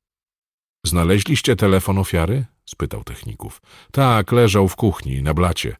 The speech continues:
„Coś interesującego?” „Wszystkie telefony z ostatniego tygodnia miały identyfikację. Dostanie pan listę.”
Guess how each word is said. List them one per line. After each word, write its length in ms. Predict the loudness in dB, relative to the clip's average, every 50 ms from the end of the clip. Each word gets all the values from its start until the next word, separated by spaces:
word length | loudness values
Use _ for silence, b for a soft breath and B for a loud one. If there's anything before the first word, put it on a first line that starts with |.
| _ _ _ _ _ _ _ _ _ _
„Coś 220 | -8 -6 -6 -6 -4
interesującego?” 920 | -4 -4 -2 0 0 0 0 0 0 0 0 0 0 -2 0 0 0 -2 -2 _ _ _ _ _ _ _ _ _ _ _ _ _ -8
„Wszystkie 360 | -2 -2 -2 -2 2 2 4
telefony 440 | 4 6 4 4 4 4 2 4 4
z 80 | 2 2
ostatniego 480 | 2 0 0 -2 0 -2 0 0 0
tygodnia 480 | 0 0 0 0 2 0 0 0 0 2
miały 320 | 2 2 2 4 4 2
identyfikację. 1120 | 2 2 2 2 2 2 -2 -2 -2 -2 -2 -2 0 0 0 -2 -2 -4 -2 0 0 -2 -2 -2 -4
Dostanie 420 | -2 -2 -2 -2 -2 -2 -2 -2
pan 200 | -2 -4 -4 -4
listę.” 400 | -4 -6 -6 -6 -8 -10 -10 -10